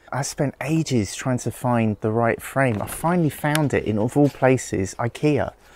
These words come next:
I'll show the footage now. It's, uh, it's actually a, a frame that comes already with a print in it, Picasso. <laughs> It's their Picasso print, but it was the exact dimensions that would be right for displaying my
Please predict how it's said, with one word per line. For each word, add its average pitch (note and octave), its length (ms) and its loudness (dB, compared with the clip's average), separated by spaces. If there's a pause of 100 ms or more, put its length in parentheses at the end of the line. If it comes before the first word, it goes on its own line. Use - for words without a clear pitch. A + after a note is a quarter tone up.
(200)
I'll A#2+ 100 -2
show C#3 240 0
the A#2 80 -2
footage - 500 -6
now. B2+ 300 -4
It's, - 360 -6
uh, A2+ 360 0 (240)
it's - 120 -8
actually D3+ 340 0
a, C3+ 140 2
a B2 80 -2
frame A#2 560 -2
that A#2 140 -4
comes A#2 340 -6
already A2+ 360 0
with G#2+ 120 0
a G#2 60 0
print A2 340 -4
in B2 140 0
it, - 160 -6
Picasso. G2 680 -6 (440)
<laughs> - 420 0 (300)
It's - 180 -6
their C3+ 100 0
Picasso C#3 480 -6
print, G2 300 -2
but - 120 -6
it G2 40 -2
was C3 140 -6
the C3 100 -2
exact B2 680 -2 (160)
dimensions C3 1040 -6 (200)
that A#2+ 160 0
would A#2+ 220 -2
be A#2 120 -2
right A#2 500 0
for G#2 720 0
displaying G2+ 720 -2
my G#2 440 0